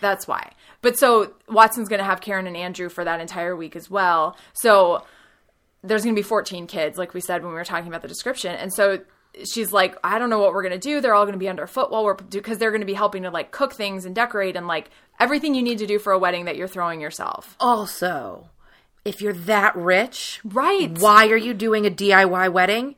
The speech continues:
Speaker 2: in two and a half weeks? Why would you just not say, "That's a, that's a time to throw money at a problem"?
Speaker 1: Right. Yeah. Well, and she even says they found a caterer that would do w-, one main dish, but they had to do everything else themselves. It's like, why don't you just get ten different caterers?
Speaker 2: Yeah.
Speaker 1: You know, like, maybe not in Stony Brook, but, like,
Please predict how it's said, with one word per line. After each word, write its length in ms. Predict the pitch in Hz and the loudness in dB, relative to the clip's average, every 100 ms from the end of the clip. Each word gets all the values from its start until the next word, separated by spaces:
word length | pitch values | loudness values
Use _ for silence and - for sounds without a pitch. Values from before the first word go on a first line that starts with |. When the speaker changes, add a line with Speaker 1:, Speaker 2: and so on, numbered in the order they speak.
| - | -8
Speaker 2:
in 120 | 180 | -8
two 160 | - 202 | -2 -2
and 60 | |
a 40 | 170 | 2
half 220 | 185 - | 0 2
weeks? 260 | 233 247 175 | -4 -8 0
Why 160 | 190 | 2
would 140 | 196 185 | 2 0
you 80 | |
just 160 | 175 175 | -6 0
not 200 | 190 185 | 0 2
say, 200 | 202 190 | -2 -2
"That's 300 | 190 220 233 | 0 -2 -2
a, 40 | 277 | -2
that's 280 | 269 277 | 2 2
a 40 | 277 | 4
time 160 | 262 | 4
to 60 | 226 | 4
throw 140 | 226 | 2
money 200 | 202 202 156 | 2 0 -2
at 40 | |
a 40 | |
problem"? 300 | - - - - | -6 -12 -10 -10
Speaker 1:
Right. 180 | - - _ _ - | -10 -14 _ _ -4
Yeah. 220 | 240 175 - _ | -2 -2 -6 _
Well, 180 | 233 294 | 6 6
and 380 | 269 254 226 214 | 6 0 -4 -6
she 140 | 285 | -4
even 160 | 285 269 | -4 -4
says 240 | 269 220 | -4 -2
they 140 | 233 | -4
found 300 | 233 262 247 - | 0 0 -2 -6
a 60 | 220 | -8
caterer 580 | 240 269 277 254 233 220 | -6 -8 -6 -4 -4 -2
that 160 | 202 | -2
would 220 | 160 180 - | -2 -6 -6
do 380 | 208 196 185 - | -2 -2 -4 -10
w-, 80 | - - | -20 -16
one 340 | 180 202 233 | -2 -2 0
main 260 | 220 208 208 | -4 -6 -6
dish, 480 | 175 127 196 - - _ _ - | -6 -6 -8 -12 -16 _ _ -6
but 120 | 202 | 0
they 60 | 220 | 4
had 160 | 214 214 | 6 4
to 80 | |
do 100 | 208 | 4
everything 300 | 196 185 196 | 4 2 -4
else 160 | 185 175 | -6 -6
themselves. 320 | 175 165 131 | -8 -8 -8
It's 80 | - | -2
like, 180 | 202 - - | -2 -2 -6
why 140 | - 214 | 0 2
don't 120 | 254 | 0
you 80 | 285 | -6
just 200 | 294 - | -8 -8
get 140 | 269 | -10
ten 200 | - 220 | -6 -6
different 280 | 220 220 185 | -6 -6 -10
caterers? 560 | 208 226 185 - - - | -8 -6 -8 -10 -12 -4
Speaker 2:
Yeah. 320 | 302 330 196 - | 0 0 0 -4
Speaker 1:
You 100 | - | 0
know, 140 | 226 240 | 2 4
like, 340 | 233 208 - _ _ _ | 4 0 -2 _ _ _
maybe 300 | 240 269 294 | -2 0 2
not 200 | 285 254 | 6 6
in 60 | 208 | 4
Stony 300 | 202 202 269 | -2 -2 0
Brook, 220 | 214 226 | 0 0
but, 100 | 226 | -2
like, 220 | 208 196 | -2 -2